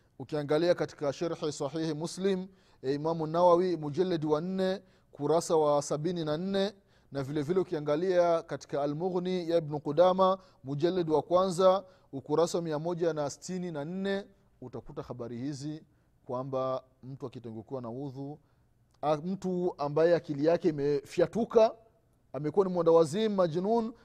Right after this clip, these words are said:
alafu baada ya muda ikarudi, au mtu ameanguka akapoteza fahamu, basi ile fahamu ikirudi, nitakiwa tena atawadhe. Kwa haya machache, ndugu zangu katika imani, insha Allah, naona tuishie hapa. Darsa au vipindi vinavyokuja, insha Allah,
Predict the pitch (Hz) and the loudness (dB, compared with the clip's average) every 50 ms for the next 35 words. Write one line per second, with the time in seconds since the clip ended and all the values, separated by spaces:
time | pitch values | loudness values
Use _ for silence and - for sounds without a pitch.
0 | _ _ - 135 156 190 - 185 170 190 196 185 185 170 180 208 190 202 190 - | _ _ -2 2 2 2 0 2 2 2 4 4 4 2 2 4 6 6 6 8
1 | 190 175 175 214 233 196 214 226 220 - _ - _ - 170 190 202 214 160 214 | 6 4 4 4 2 0 -2 -4 -6 -6 _ -14 _ 6 6 6 6 4 0 0
2 | 202 196 185 180 185 185 214 202 208 170 185 156 180 165 202 208 196 202 175 - | 0 0 0 0 0 -2 -4 -6 -6 -6 -6 -6 -2 0 0 0 0 -4 -6 -4
3 | 175 175 196 214 214 214 214 226 - _ _ _ _ _ - 120 135 147 143 - | -4 0 0 0 0 -2 -6 -12 -18 _ _ _ _ _ -10 -8 -6 -6 -6 -6
4 | 175 170 165 - - 156 160 170 170 143 - 151 143 170 196 175 160 151 123 127 | -6 -6 -4 -4 -4 -4 -4 -4 -8 -6 -4 -4 -4 -4 -4 -6 -6 -8 -8 -10
5 | 113 - 139 123 - 120 110 107 98 - 101 98 101 101 101 92 101 95 95 - | -10 -10 -12 -10 -10 -12 -14 -14 -16 -16 -18 -16 -16 -16 -16 -16 -16 -18 -20 -20
6 | _ _ _ _ _ _ _ _ _ _ 160 170 180 190 180 180 165 143 - 170 | _ _ _ _ _ _ _ _ _ _ -6 -4 -2 -2 -2 -2 -4 -4 -2 -4
7 | 160 - 160 143 135 135 131 135 120 147 131 - 131 - _ 127 120 120 127 131 | -4 -4 -8 -10 -10 -10 -10 -10 -10 -10 -10 -12 -14 -16 _ -14 -12 -12 -12 -12
8 | 131 131 127 131 143 - _ _ _ _ _ _ _ _ _ 139 139 - - 151 | -12 -12 -14 -16 -16 -20 _ _ _ _ _ _ _ _ _ -20 -20 -12 -8 -6
9 | 127 131 127 127 127 123 123 123 131 131 117 - 117 107 - - 139 120 120 135 | -4 -4 -4 -4 -4 -6 -6 -8 -12 -12 -12 -14 -16 -16 -14 -12 -10 -8 -6 -6
10 | 147 143 - 143 139 151 - _ _ _ _ _ _ _ _ _ _ _ _ - | -8 -6 -4 -6 -6 -6 -10 _ _ _ _ _ _ _ _ _ _ _ _ -14
11 | 120 127 127 131 131 - - 139 123 127 127 127 - _ _ _ _ _ _ _ | -8 -6 -6 -6 -6 -8 -6 -4 -4 -4 -4 -6 -8 _ _ _ _ _ _ _
12 | _ _ - 135 135 135 123 131 - - 139 139 135 123 120 123 123 117 120 117 | _ _ -8 -6 -6 -6 -6 -8 -8 -8 -8 -6 -6 -8 -8 -8 -10 -8 -8 -10
13 | - - 135 131 123 120 113 - 147 110 135 131 123 131 131 131 139 | -10 -10 -10 -8 -8 -8 -8 -8 -8 -8 -8 -8 -6 -6 -6 -6 -6